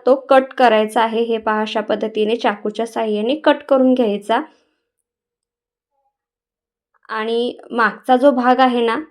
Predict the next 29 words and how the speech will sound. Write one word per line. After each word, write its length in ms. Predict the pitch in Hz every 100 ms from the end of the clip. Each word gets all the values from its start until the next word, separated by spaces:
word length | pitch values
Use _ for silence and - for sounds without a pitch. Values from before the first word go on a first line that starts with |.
| -
तो 120 | 240
सुद्धा 480 | 247 254 190 220 294 - _ _ -
कट 200 | 269 269
करून 280 | 269 254 240
घ्यायचा 400 | 247 220 208 247
आहे. 300 | 226 208 240 - - _ -
तर 140 | 247
हे 80 | 254
पहा, 260 | 247 214 214
जो 200 | 233 233
वरचा 360 | 233 220 247
भाग 220 | 254 269
आहे 140 | 254 254
ना 220 | 233 240 311
तो 60 | 220
अशा 200 | 220 233
पद्धतीने 480 | 233 233 226 247
काढून 340 | 302 277 214 220
घ्यायचा. 380 | 214 196 196 190 _ _ -
हा 80 | 233
जो 120 | 254
मधला 420 | 254 240 208 247
भाग 200 | 269 277
असतो 280 | 277 262 233
याची 360 | 240 202 -
आपल्याला 500 | 247 247 226 277 262
भाजी 380 | 339 277 254 226
करायची 380 | 247 226 208 214
असते. 340 | 214 214 247